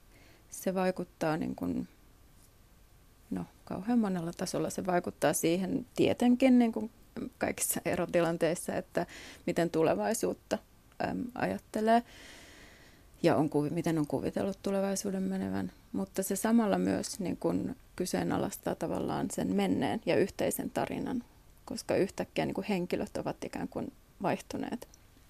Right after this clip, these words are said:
Äm, ja sitten, e, sit siinä on tietty tää niin kuin katoamisen tunne, äm, että, äm,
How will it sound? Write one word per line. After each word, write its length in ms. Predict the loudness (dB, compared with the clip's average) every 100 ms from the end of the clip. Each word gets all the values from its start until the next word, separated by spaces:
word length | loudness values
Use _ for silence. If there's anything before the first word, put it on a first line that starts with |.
| -20 -20 -20 -20 -20 -20 -4 -4 -4 -2
Äm, 340 | 0 0 -4 -8 -18 -20 -18 -16 -16 -18 -20 -20 -20 -20 -20 -20 -20 -20 -14 -4
ja 360 | 0 2 2 0 -4 -8 -20 -20 -20 -20 -20 -14
sitten, 720 | -8 -4 -4 -2 -2 0 -2 -6 -20 -20 -20 -20 -20 -20 -20 -20 -20 -20 -20 -20 -6
e, 120 | -6 -6 -10 -10 -10 -14 -20 -20 -20 -20 -20
sit 240 | -4 -4 2
siinä 200 | 4 4
on 80 | 8
tietty 260 | 6 6
tää 200 | 0 2
niin 160 | 4 2
kuin 160 | -2 -2
katoamisen 760 | 0 2 4 2 0 -4 -4 -4 -8 -20 -20 -14 -4
tunne, 360 | -2 -2 -4 -8 -10 -4
äm, 240 | -2 -4 -8 -6
että, 440 | -6 -6 -4 -2 -2 -8 -20 -20 -20 -20 -20 -20 -20 -20 -20 -20 -20 -20 -20 -20 -20 -20 -12
äm, 260 | -10 -6 -8